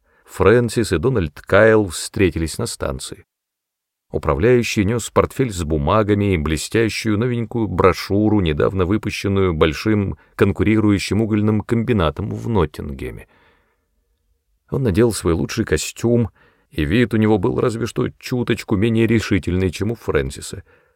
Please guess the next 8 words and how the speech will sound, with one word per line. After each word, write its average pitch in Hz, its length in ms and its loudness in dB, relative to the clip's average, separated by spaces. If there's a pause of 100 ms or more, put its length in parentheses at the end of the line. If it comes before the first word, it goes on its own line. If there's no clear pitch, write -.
(260)
С - 120 -4
одиннадцатичасовым 101 840 -2
поездом 117 520 4
они 82 160 2
уехали. 80 600 -4 (1300)
День 123 480 2
тянулся 110 520 -2
медленно, 110 960 2